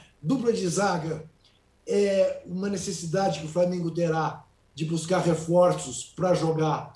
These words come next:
o Campeonato Brasileiro, mas, de toda maneira, o Flamengo não só vai se classificar com o pé nas costas na Libertadores, como o Flamengo é favorito, eh, pra jogar as duas finais,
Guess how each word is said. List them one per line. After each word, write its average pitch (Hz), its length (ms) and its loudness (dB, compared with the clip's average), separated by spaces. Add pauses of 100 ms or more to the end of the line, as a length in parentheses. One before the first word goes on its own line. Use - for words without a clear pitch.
(300)
o 151 80 -2
Campeonato 160 500 -2
Brasileiro, 175 640 2 (1500)
mas, 175 460 2
de 180 120 -4
toda 160 320 0
maneira, 147 680 -2 (500)
o 127 100 -16
Flamengo 139 520 -2
não 139 180 -2
só 117 480 -6 (840)
vai 117 260 -4
se - 160 -6
classificar - 760 -6
com 120 80 -4
o - 40 -6
pé 117 140 0
nas 110 220 -2
costas 110 480 0
na 113 100 -2
Libertadores, 110 1080 2 (320)
como - 200 4
o - 60 -8
Flamengo 131 520 0
é 135 80 2
favorito, 135 640 -4 (480)
eh, 113 300 0
pra 117 280 -2
jogar 113 420 -2
as 104 140 -6
duas 113 260 -4
finais, 107 640 -4